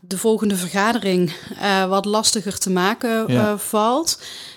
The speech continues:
Speaker 1: Ehm, dus ik probeer het wel altijd heel erg te zoeken in de situaties waar ze ook dagelijks mee te dealen hebben.
Speaker 2: Ja.
Speaker 1: Want dan is het gewoon makkelijker om dat paadje wat je getraind hebt ook,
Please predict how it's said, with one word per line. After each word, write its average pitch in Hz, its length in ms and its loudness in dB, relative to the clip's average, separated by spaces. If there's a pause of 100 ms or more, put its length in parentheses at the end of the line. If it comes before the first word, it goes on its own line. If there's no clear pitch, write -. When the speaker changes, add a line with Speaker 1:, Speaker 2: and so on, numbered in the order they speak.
(140)
Speaker 1:
Ehm, 190 880 2
dus 196 180 2
ik 208 240 -2
probeer 208 360 0
het 208 120 -2
wel 196 220 0
altijd 202 260 -2
heel 208 220 -2
erg 190 180 -4
te - 140 -4
zoeken 220 400 0
in 190 400 2
de 175 80 0
situaties 190 800 2
waar 180 320 2
ze - 140 0
ook 180 160 -4
dagelijks 190 460 0
mee 175 200 2
te 175 120 -2
dealen 196 340 2
hebben. 165 360 0
Speaker 2:
Ja. 127 360 -2
Speaker 1:
Want 190 180 2
dan 196 160 0
is 196 140 0
het 202 140 0
gewoon 190 200 0
makkelijker 196 540 0
om 185 140 0
dat 185 180 -2
paadje 190 420 2
wat 185 220 0
je 196 100 -2
getraind 208 460 2
hebt 180 400 -2
ook, 190 360 0